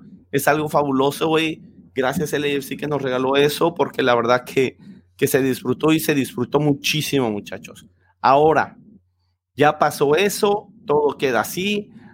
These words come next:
ah, y llega el sorteo.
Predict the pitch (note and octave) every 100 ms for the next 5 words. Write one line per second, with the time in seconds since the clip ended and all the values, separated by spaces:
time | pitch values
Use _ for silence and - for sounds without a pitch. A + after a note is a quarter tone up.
0 | _ - C3 B2+ B2 A#2+ A2 - C3 C3
1 | C3 B2+ A#2+ - - - - _ _ _
2 | _ _ _ C3+ C#3 D3+ E3+ E3 C#3 A#2
3 | C3 A2